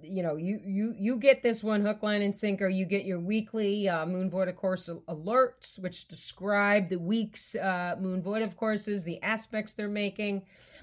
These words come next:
Now, moon void of course is like a, it's like a, a mini Mercury retrograde. That's the best way to describe it. It's a mini Mercury retrograde energy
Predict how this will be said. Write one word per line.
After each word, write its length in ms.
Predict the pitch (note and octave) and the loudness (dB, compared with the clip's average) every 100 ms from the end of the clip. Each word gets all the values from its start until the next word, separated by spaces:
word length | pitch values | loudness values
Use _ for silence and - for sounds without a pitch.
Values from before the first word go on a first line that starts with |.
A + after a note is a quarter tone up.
| - - | -12 0
Now, 140 | G#3+ | 4
moon 260 | A3 D#4+ A4+ B4 | 6 4 2 2
void 220 | F4+ E4+ | -2 0
of 160 | D4+ - | -2 -6
course 540 | - B3+ F#3+ F#3 - - _ _ _ _ _ _ - | 4 8 8 4 -6 -20 _ _ _ _ _ _ -6
is 280 | A3+ B3+ G#3 | 2 2 2
like 520 | A#3 A#3 A3 G#3 - _ - | 2 4 4 4 -6 _ -4
a, 520 | G#3+ G3+ G3 F#3+ - _ _ _ _ _ _ _ _ _ _ _ _ _ _ - | -2 0 0 -2 -8 _ _ _ _ _ _ _ _ _ _ _ _ _ _ 2
it's 280 | A#3 - | 2 2
like 460 | C4 D4 F4 G4+ G4 | -6 -2 0 0 2
a, 260 | D#4 C4 - | 2 4 2
a 80 | G#3+ | 6
mini 440 | G3+ A3 D4 D#4+ | 6 6 4 2
Mercury 500 | D4 A#3+ A3 A3 A#3 | 2 4 2 2 0
retrograde. 920 | G3+ F3+ F3+ F3+ E3+ C3+ D3+ D3 D3 | 2 4 4 2 -8 -4 -2 0 0
That's 200 | C#3+ D#3+ | 0 -2
the 60 | - | 0
best 280 | F3 B3 - | 0 0 2
way 140 | A3+ | 2
to 100 | A3+ | 2
describe 560 | G3+ G#3 - G3+ F#3 F3+ | -2 -6 -2 4 4 4
it. 200 | F#3 - _ _ _ _ _ _ _ _ _ _ _ | 2 -2 _ _ _ _ _ _ _ _ _ _ _
It's 160 | E3+ - | -8 -6
a 60 | C#3+ | -4
mini 340 | D#3+ A#3+ D4 | -2 -2 -2
Mercury 340 | C4+ A#3+ A#3+ | 0 0 0
retrograde 540 | G#3+ G3+ G3+ G3 F#3+ F#3 | 0 0 -2 -2 0 0
energy 600 | E3+ E3+ D#3 E3 D#3 D3+ | 0 -2 -2 -4 -4 -8